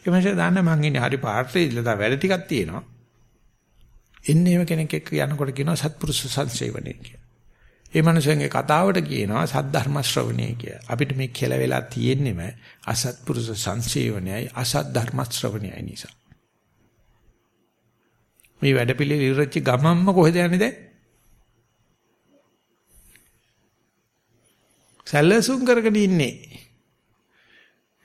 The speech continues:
අසත්පුරුෂ සංසේවනයයි අසත් ධර්ම ශ්‍රවණයයි. ඉතින් මෙහෙ ඉන්නකොට උල්ල උඩ ඉන්නා වගේ, කටු උඩ ඉන්නා වගේ කීයට මේ ඉඳගෙන ඉන්න වෙලාව ඉවර වෙයිද?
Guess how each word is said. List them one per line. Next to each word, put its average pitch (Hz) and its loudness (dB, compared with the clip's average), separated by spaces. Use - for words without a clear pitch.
අසත්පුරුෂ 151 -4
සංසේවනයයි 135 2
අසත් 151 0
ධර්ම 131 -4
ශ්‍රවණයයි. - -8
ඉතින් 175 -2
මෙහෙ 170 6
ඉන්නකොට 202 4
උල්ල 226 4
උඩ 359 10
ඉන්නා 120 4
වගේ, 135 -2
කටු - 0
උඩ 330 2
ඉන්නා 139 2
වගේ 135 -4
කීයට 220 -4
මේ 214 0
ඉඳගෙන 175 2
ඉන්න 170 0
වෙලාව 156 2
ඉවර 135 2
වෙයිද? 117 0